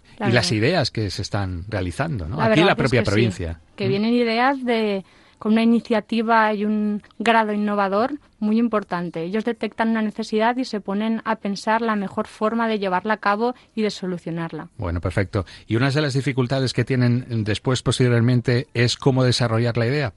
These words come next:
Speaker 2: De ahí, por ejemplo, estos premios.
Speaker 1: Exactamente. La mayoría de los informáticos tienen muy clara la parte técnica, pero les falta,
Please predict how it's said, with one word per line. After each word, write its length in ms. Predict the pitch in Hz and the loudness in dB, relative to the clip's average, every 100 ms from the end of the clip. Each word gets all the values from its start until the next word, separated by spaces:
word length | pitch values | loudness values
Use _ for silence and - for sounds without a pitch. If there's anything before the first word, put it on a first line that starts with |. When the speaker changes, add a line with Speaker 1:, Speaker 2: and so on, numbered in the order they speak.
| - | -8
Speaker 2:
De 140 | 123 107 | -2 2
ahí, 160 | 120 | 2
por 140 | 120 120 | 2 2
ejemplo, 260 | 120 123 | 2 2
estos 240 | 123 131 - | 0 0 0
premios. 420 | 151 131 92 - - - | -2 0 -2 -6 -20 -8
Speaker 1:
Exactamente. 760 | 233 226 226 208 196 196 170 - - - - | -6 -6 -4 -4 -4 -6 -8 -12 -20 -20 -4
La 140 | 254 | 0
mayoría 340 | 247 240 233 254 | 2 2 2 2
de 80 | |
los 220 | 294 294 294 | 2 2 0
informáticos 800 | 285 262 262 285 294 285 247 269 | 2 2 4 4 2 -4 -6 -8
tienen 280 | - 240 262 | -4 0 2
muy 280 | 254 247 233 | 4 2 0
clara 440 | 233 233 240 226 | 0 2 2 2
la 80 | 208 | 2
parte 320 | - 220 226 | 0 -2 -4
técnica, 580 | - 269 277 269 269 277 | 0 4 4 4 4 0
pero 140 | 240 | -2
les 180 | 226 202 | -6 -6
falta, 600 | - 214 214 214 247 254 | -4 0 0 2 2 2